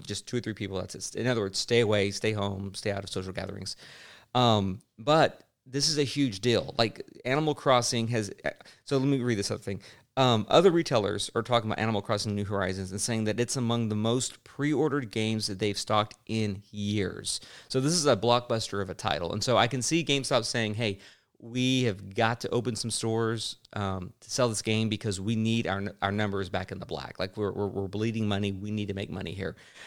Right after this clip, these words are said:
Um, there was a private, um, store that I was reading about, and they were talking about how, uh, she said that this, and I won't name the store or, or anything like that, but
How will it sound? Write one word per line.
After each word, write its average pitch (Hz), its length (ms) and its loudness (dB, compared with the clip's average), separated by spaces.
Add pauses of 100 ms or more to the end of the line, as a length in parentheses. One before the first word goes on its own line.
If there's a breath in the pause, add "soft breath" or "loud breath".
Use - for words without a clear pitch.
(140 loud breath)
Um, 110 340 4
there 127 140 4
was 120 160 2
a 110 100 4
private, 139 600 2 (120)
um, 95 500 -2 (680)
store 117 340 2
that 107 120 0
I 104 60 4
was 95 160 0
reading 101 260 0
about, 95 380 0
and 110 180 2
they 120 80 4
were 123 100 2
talking 113 300 0
about 98 100 -2
how, 104 360 0 (420 soft breath)
uh, 98 320 0 (100)
she - 160 -4
said 127 160 0
that 98 320 -4
this, 113 180 -4
and 113 120 -2
I - 20 2
won't 110 220 -2
name 95 320 -4 (240)
the 98 60 -8
store 101 460 -2
or, - 240 -14
or 101 120 -4
anything 95 240 -6
like 90 140 -8
that, 95 180 0
but 95 160 -4